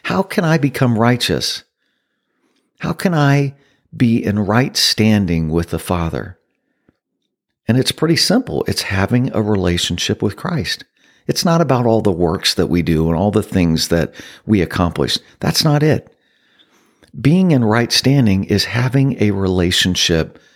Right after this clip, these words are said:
with Jesus Christ. You know, there's an old scripture that moves me. It says, "If you long for me like I long for you,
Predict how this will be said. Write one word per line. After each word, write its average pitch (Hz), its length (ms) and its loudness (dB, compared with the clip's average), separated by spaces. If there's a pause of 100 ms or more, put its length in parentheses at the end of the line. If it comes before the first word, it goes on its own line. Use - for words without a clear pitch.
(720)
with 87 180 -2
Jesus - 400 -4
Christ. - 500 -6 (1700)
You 120 100 4
know, 104 60 4
there's 98 200 0
an 107 60 4
old 110 180 2
scripture - 440 -2
that 90 160 2
moves 85 320 0
me. 85 100 2
It - 80 -4
says, 95 220 -2
"If 98 160 -2
you 165 140 0
long 120 460 0
for - 180 -4
me 113 240 4
like 90 260 0
I 98 120 0
long 92 340 0
for - 180 -6
you, 73 400 2